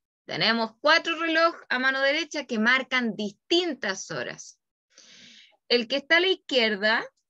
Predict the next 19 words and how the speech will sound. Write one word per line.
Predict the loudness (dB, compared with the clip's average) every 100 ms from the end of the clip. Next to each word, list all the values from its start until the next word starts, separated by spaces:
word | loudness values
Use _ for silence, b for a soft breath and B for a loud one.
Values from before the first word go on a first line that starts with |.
| _ _ _ _ _ _ -8
abajo | -4 2 4 4 2 -4
a | -6
la | -6
izquierda, | -12 -8 -4 -2 -2 -2 -2
nos | -2 -4
está | -4 -4 -4
indicando | -4 -6 -6 -4 -2 -4 -4
que | -6
son | -6 -4 -2 0
las | -2 -4
diez | -4 0 0 -2 -14 _
quince. | -2 0 2 0 -4 -10 -12 -10 -10 -16 _ _ _ _ _ _ _ _ _ _ _ _ _ _ _ _ _ _ _
O | 0 2 2 -2 _ _ _ 0
también | 0 2 0 0 -2
conocido | -2 -2 -4 -2 0 0
como | -2 -2
diez | 0 0 0 -4
y | -8
cuarto. | 2 4 4 0 -8 -8 -10